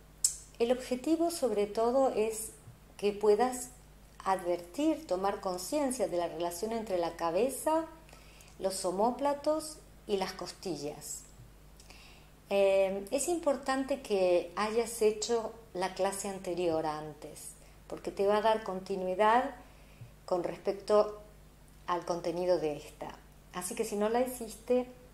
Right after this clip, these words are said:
bueno, puedes ir y mirar la clase previa, que es corta también, y luego continuar con esta.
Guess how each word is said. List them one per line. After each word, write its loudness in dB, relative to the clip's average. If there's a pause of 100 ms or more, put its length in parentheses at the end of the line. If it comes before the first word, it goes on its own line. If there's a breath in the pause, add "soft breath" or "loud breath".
bueno, -2 (180)
puedes 4
ir 0 (560 loud breath)
y 2
mirar 2 (260)
la -4
clase -2
previa, 4
que -8
es -10
corta 0
también, -6 (720 loud breath)
y 4
luego 8
continuar -2
con -8
esta. -16